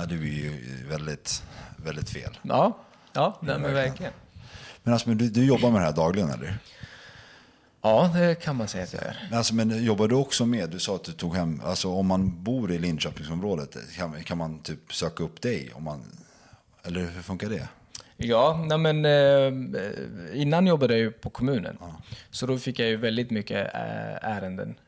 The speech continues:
Speaker 2: Ehm, idag jobbar jag ju, ehm, på ett företag, Grannhuset A B, som har bland annat ett skyddat boende, eh, för kvinnor och barn. Eh, och då är det både våld i nära relationer men också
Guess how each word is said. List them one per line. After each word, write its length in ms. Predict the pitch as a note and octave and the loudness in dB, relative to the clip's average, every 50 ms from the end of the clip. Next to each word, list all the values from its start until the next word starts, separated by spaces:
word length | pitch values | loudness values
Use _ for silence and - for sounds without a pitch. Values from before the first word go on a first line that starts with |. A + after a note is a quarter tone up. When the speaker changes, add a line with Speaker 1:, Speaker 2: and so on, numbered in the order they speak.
| _ - | _ -12
Speaker 2:
Ehm, 460 | - G#2+ G2 G2 G2 F#2 F#2+ G2+ - - | -8 -8 -6 -6 -6 -6 -8 -10 -10 -8
idag 320 | A#2+ C3 B2 B2 B2+ C3+ | -6 0 2 4 4 4
jobbar 220 | C3 B2+ A#2 A#2 A#2 | 4 2 2 2 0
jag 120 | A2 G#2+ | 0 0
ju, 460 | G#2+ G#2+ G#2+ G#2+ G#2 G#2+ G#2 - A#2+ C3 - _ _ _ _ - - | 0 -2 -2 -2 -2 -4 -4 -6 -10 -14 -18 _ _ _ _ -18 -14
ehm, 840 | A#2 A2+ G#2 A2 G#2+ A2 A2 G#2+ G#2 G#2 G#2 G#2+ A2 A2+ G#2+ A2 A2+ A#2+ A#2+ B2 _ _ _ - A2 - - | -12 -10 -8 -8 -8 -8 -8 -8 -10 -10 -10 -12 -14 -16 -18 -20 -20 -20 -20 -20 _ _ _ -20 -20 -16 -8
på 100 | - A#2+ | -6 -6
ett 100 | A2 - | -6 -2
företag, 600 | - A#2+ A2 G2+ G2 - - A#2 C3+ C#3+ D3 D3 - _ _ | -2 0 0 0 -2 -2 -2 -2 -2 -2 -4 -10 -14 _ _
Grannhuset 760 | F#3 - - A#2+ A2+ G#2+ A2 G#2 G2 F#2+ G2+ A2 G#2+ G#2 - - | -12 -8 -6 -4 -4 -4 -2 -2 -4 -4 -2 -2 -4 -4 -4 -2
A 160 | A2+ A2 G#2 G#2+ | -2 -2 -2 -2
B, 120 | A2 A2+ | -4 -4
som 300 | - - A2+ G#2+ G2+ G#2 | -4 -4 -4 -4 -2 -2
har 440 | G#2 G#2 G#2 G#2 G2+ G2 G2 G#2 G#2+ | -2 -2 -2 -2 -2 -2 -2 -2 -4
bland 300 | A2 A2 G2+ G2 G2 F#2+ | -6 -6 -4 -4 -4 -4
annat 220 | F#2+ F#2+ F#2 - | -4 -4 -6 -8
ett 160 | A2 - - | -12 -14 -14
skyddat 460 | - - - A2 G#2 - G#2+ G#2 - - | -14 -10 -8 -8 -6 -6 -8 -8 -8 -8
boende, 500 | G2+ G2+ G#2 A#2 A#2+ A2+ G#2+ G#2+ A2+ A#2+ - _ _ - - - - - - - - - - - - | -8 -6 -4 -4 -4 -4 -4 -6 -8 -10 -14 _ _ -20 -20 -20 -20 -20 -20 -20 -20 -20 -20 -18 -12
eh, 440 | - A2+ A2 G2 G2 G2 F#2+ G2 F#2+ E2+ F2+ - F2 - - | -10 -8 -6 -6 -6 -6 -6 -6 -8 -10 -12 -14 -14 -14 -14
för 180 | - - - G#2 | -14 -10 -10 -10
kvinnor 440 | - - - G#2+ G2+ F#2+ F#2 F#2 G2+ | -10 -8 -6 -4 -4 -2 -2 -4 -4
och 80 | G2 | -4
barn. 240 | G2+ F#2 F2 - - - - _ _ _ _ _ _ _ - - - _ _ _ _ _ | -4 -4 -4 -4 -6 -10 -18 _ _ _ _ _ _ _ -20 -20 -20 _ _ _ _ _
Eh, 140 | - A#2 - | -12 -10 -6
och 160 | - - A2+ | -6 -4 -4
då 120 | G#2+ G#2 | -2 0
är 80 | G2+ F#2+ | 0 0
det 60 | G2 | -2
både 280 | F#2+ G2+ G2 G2 G#2 G#2+ | -2 -4 -2 -2 -2 -2
våld 260 | A2 G#2+ G2 G2 F#2+ | -2 -2 -2 -4 -4
i 40 | A2+ | -6
nära 240 | A2 A2 G#2 - A2 | -6 -6 -6 -6 -8
relationer 460 | A2 G#2+ G#2+ - - G#2+ G2+ F#2+ F#2+ | -8 -8 -10 -10 -10 -8 -8 -6 -6
men 140 | F#2+ F#2+ F2+ | -4 -4 -6
också 400 | F#2 - - - G#2+ G2+ - | -6 -8 -10 -8 -8 -8 -8